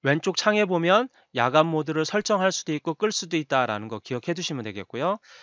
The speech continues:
그다음에 배율 및 레이아웃이 있는데요. 자, 이 부분은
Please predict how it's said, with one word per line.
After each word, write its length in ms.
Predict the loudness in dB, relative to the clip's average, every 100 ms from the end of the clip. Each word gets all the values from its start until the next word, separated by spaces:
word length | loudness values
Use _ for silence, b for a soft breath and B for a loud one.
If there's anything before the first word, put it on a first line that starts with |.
| B B
그다음에 200 | -4 -2
배율 420 | 2 4 6 6
및 220 | 4 2 2
레이아웃이 640 | 2 2 6 6 4 0
있는데요. 480 | -4 -2 0 0 -2 b b b
자, 100 | -2
이 140 | -2
부분은 680 | 0 2 4 4 4 4